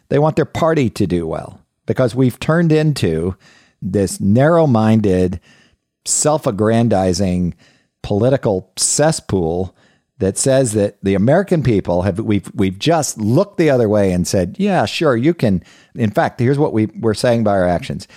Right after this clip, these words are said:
"You can do whatever you want to artificially stimulate the economy, regardless of the long-term consequences, regardless of the impact on future generations. We're happy for you to do that, and then we'll give you credit for that at the ballot box." Why in the world can't we see through this?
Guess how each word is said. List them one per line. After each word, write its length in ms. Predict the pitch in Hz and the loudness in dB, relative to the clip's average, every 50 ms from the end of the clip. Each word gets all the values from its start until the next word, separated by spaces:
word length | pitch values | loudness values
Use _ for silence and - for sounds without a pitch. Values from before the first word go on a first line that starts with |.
| - _ _ _ _ | -20 _ _ _ _
"You 120 | - 180 190 | -2 0 2
can 100 | 185 147 | 2 2
do 140 | 143 139 | 4 2
whatever 240 | 127 127 139 156 156 | 4 2 2 2 2
you 120 | 147 135 117 | 4 2 4
want 280 | 120 117 113 113 107 | 4 2 2 0 0
to 120 | - - - | -4 -4 -2
artificially 580 | 117 131 147 156 - 160 147 - - 131 120 | 0 0 0 2 2 0 0 0 0 -2 -2
stimulate 580 | - - - 135 131 127 120 110 110 104 - - | -2 -2 -2 0 0 2 2 4 2 2 2 0
the 80 | 98 | 0
economy, 440 | 85 82 - 107 101 98 98 92 95 | -2 0 0 0 0 2 2 2 2
regardless 540 | 101 104 101 123 151 170 190 180 170 - - | 2 2 2 2 2 2 2 2 0 0 -2
of 80 | 127 110 | -2 0
the 80 | 117 | 0
long-term 540 | 107 113 117 131 147 143 117 - 139 127 117 | 0 2 2 2 2 0 0 0 -2 -2 -2
consequences, 680 | 104 - 123 127 120 - 117 - - 95 90 - 98 87 | -2 -2 0 0 0 0 -2 -2 -2 -2 -2 -2 -2 -2
regardless 440 | 104 95 104 135 139 160 160 147 - | -2 -2 0 0 2 2 0 0 0
of 100 | 139 123 | -2 0
the 160 | 117 113 117 | 2 2 4
impact 420 | 127 143 135 123 101 95 90 - - - - - - _ _ | 2 2 2 2 0 0 0 -2 -8 -18 -20 -20 -20 _ _
on 160 | - 113 113 | -2 -2 -2
future 320 | 104 - 135 127 - 123 104 | 0 0 0 0 2 0 0
generations. 560 | 98 104 101 101 98 101 101 - 110 98 98 | 0 0 2 2 2 2 2 0 0 0 2
We're 120 | 113 113 113 | 0 0 0
happy 360 | 120 143 175 202 190 - 196 | 0 0 0 0 0 0 0
for 140 | 175 - 170 | 0 2 2
you 180 | 156 151 151 | 2 4 4
to 100 | 139 127 | 2 2
do 200 | 117 123 156 156 | 2 4 4 4
that, 200 | 131 110 104 104 | 4 4 2 2
and 140 | 107 104 113 | 2 2 4
then 160 | 127 120 113 - - - - - _ _ | 4 2 2 0 -4 -12 -20 -20 _ _
we'll 220 | - 160 208 202 | 2 2 2 4
give 200 | 170 190 180 139 | 4 2 0 2
you 140 | 147 175 170 | 2 2 0
credit 540 | 156 - - - - 226 233 214 - - - | 0 -2 -8 -4 -2 0 0 0 -2 -2 -2
for 100 | 104 98 | 0 2
that 340 | 92 85 87 104 110 - - - | 2 2 0 0 -2 -6 -8 -8
at 120 | 120 - | -4 -2
the 80 | - - | -2 0
ballot 340 | 147 151 156 156 131 - - | 0 0 2 0 -2 -2 -2
box." 440 | 87 82 80 - - - - - - _ _ _ _ _ _ _ _ _ _ | -4 -6 -6 -6 -12 -14 -14 -16 -18 _ _ _ _ _ _ _ _ _ _
Why 420 | - 107 123 143 175 214 220 196 - | -4 0 0 2 2 0 0 -2 -2
in 220 | - 160 156 139 117 | -2 -2 0 2 2
the 140 | 104 98 95 | 2 2 2
world 600 | 101 110 131 165 208 220 175 101 73 76 - - | 0 -2 0 0 2 2 2 0 -2 -4 -8 -4
can't 260 | - 120 110 104 - | -2 -2 -2 0 0
we 120 | 98 104 | 0 0
see 220 | 101 - - 113 98 | 0 0 0 0 0
through 260 | - 110 104 101 95 | 0 0 0 2 0
this? 360 | 87 - - 104 - - - | 0 -4 -6 -10 -12 -12 -14